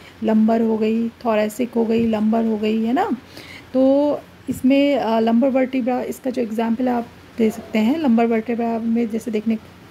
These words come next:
diagram में दिख रहा है, ये क्या है? Irregular bone है, या फिर bone of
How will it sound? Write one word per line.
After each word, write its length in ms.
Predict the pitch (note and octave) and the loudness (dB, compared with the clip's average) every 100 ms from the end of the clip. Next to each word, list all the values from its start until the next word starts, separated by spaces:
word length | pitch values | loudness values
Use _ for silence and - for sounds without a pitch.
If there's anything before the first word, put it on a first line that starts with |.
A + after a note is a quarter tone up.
| B3+ | -8
diagram 360 | A3 G#3 G#3 A3 | -2 0 0 2
में 140 | A3+ | 2
दिख 140 | G#3+ A3+ | 0 -4
रहा 120 | G#3+ | -4
है, 340 | D#4 - - - - A3+ | -4 -10 -20 -20 -10 -6
ये 80 | A3+ | -2
क्या 180 | A#3+ | 0
है? 160 | A#3 F4+ | 0 0
Irregular 500 | F#4+ A#3 A3 A3+ A3+ | 0 2 2 2 0
bone 280 | G#3 G#3 G#3+ | -2 -2 -2
है, 200 | B3 D4 | 0 0
या 140 | C4+ | 0
फिर 140 | A#3 A3+ | -2 -4
bone 380 | G#3 A3+ A#3+ | -2 2 2
of 100 | B3 | 2